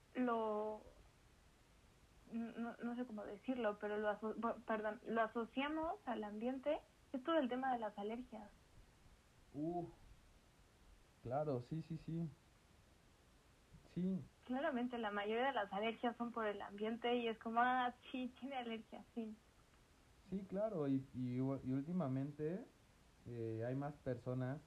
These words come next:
Speaker 2: con asma, con alergias, y también es, es un, es una consecuencia de nuestras acciones con el clima.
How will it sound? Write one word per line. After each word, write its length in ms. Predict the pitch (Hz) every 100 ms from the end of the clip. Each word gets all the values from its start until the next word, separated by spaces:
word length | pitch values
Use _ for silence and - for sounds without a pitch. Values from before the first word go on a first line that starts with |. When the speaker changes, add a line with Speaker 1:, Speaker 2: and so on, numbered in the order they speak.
| -
Speaker 2:
con 320 | 110 110 113
asma, 560 | 120 131 131 127 135 131
con 180 | 117
alergias, 760 | 107 104 117 131 131 123 127 165 - - - - -
y 100 | 117
también 400 | 120 120 135 160
es, 120 | 185 - -
es 180 | 143 147 -
un, 640 | 160 165 165 156 139 107 - - - - -
es 220 | 139 -
una 200 | 180 160
consecuencia 760 | 127 120 - 110 135 156 180
de 60 | 165
nuestras 380 | 127 120 120 113
acciones 380 | 113 - 151 156
con 180 | 123 104
el 140 | 87
clima. 520 | - 123 180 165 110